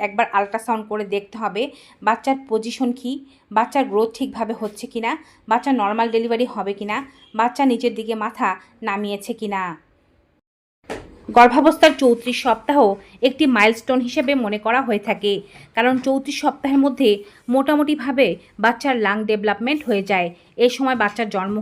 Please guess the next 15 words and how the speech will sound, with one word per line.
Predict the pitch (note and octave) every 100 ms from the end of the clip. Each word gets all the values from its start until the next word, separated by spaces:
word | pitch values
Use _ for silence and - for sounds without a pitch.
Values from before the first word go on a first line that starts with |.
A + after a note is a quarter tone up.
| A3
হলে | A3 D#4+ - - -
বাচ্চাকে | A3 A3 C4+ C#4+ C#4
টিকিয়ে | B3 B3+ A3+
রাখার | A3+ B3 B3
সম্ভাবনা | A3 A3+ B3+ B3 F#3 - _ _
অনেক | G#3+ C4+ B3+
বেশি | C4 C4 G3+
বেড়ে | G3 F#3+ G3+
যায়। | F3 E3 _ _ B3+
তবে | B3 G#3+ G#3+ - _ -
সবচেয়ে | D4 - D#4 G#3+
আদর্শ | G#3 B3 C#4+ -
সপ্তাহ | C4 - B3 A#3+
মনে | G#3+ G3+ G3
করা | F#3